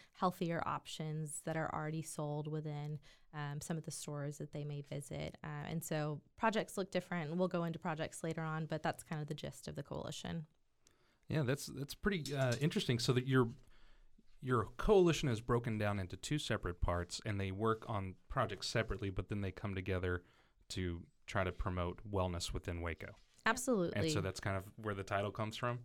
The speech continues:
Speaker 1: Yeah, and, and if you,
Speaker 2: <laughs>
Speaker 1: if you think about it, nutrition, the basics, like, if we get it down back to the basics, nutrition and physical activity can prevent the chronic disease, can prevent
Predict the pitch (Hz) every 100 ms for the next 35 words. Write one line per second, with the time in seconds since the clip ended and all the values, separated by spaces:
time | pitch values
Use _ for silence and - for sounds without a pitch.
0 | - 180 196 208 359 349 147 233 147 -
1 | 320 240 311 269 277 - - 233 262 311
2 | 262 208 190 196 - - - _ - -
3 | 202 220 - 254 254 247 247 240 - 190
4 | 196 220 214 - 151 190 180 175 190 -
5 | - 208 214 247 214 208 196 180 - 185
6 | 175 160 - 160 156 - 175 - 185 -
7 | 185 175 - 165 147 - 160 160 151 175
8 | 156 170 156 160 143 - - - 165 165
9 | 151 - 156 147 143 131 143 - 185 165
10 | 180 165 165